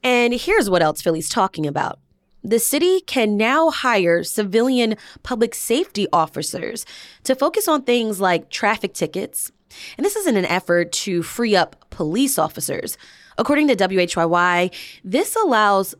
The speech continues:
police officers to put their focus towards major crimes and violence issues in the city. Council President Daryl Clark says he expects the first round of about thirty public safety officers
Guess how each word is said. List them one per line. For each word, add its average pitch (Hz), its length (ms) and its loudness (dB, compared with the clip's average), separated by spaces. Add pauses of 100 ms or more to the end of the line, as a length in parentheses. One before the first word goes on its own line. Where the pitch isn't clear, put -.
police 247 540 2
officers 175 640 2
to - 120 -4
put - 240 -4
their 247 140 2
focus 202 480 0
towards 165 440 0 (140)
major 208 540 2
crimes 165 560 -4
and 160 180 -2
violence 180 400 0
issues 156 380 -6
in 165 80 -2
the 156 80 -2
city. - 460 -4 (680)
Council 294 320 0
President 208 440 -2
Daryl 160 300 0
Clark 220 400 -2
says 220 420 2 (300)
he 381 160 0
expects - 480 -2
the 170 100 0
first 214 440 -2
round 180 420 0
of 285 80 -2
about 320 460 -2
thirty 208 400 0
public 185 320 -2
safety 170 340 -4
officers 240 580 0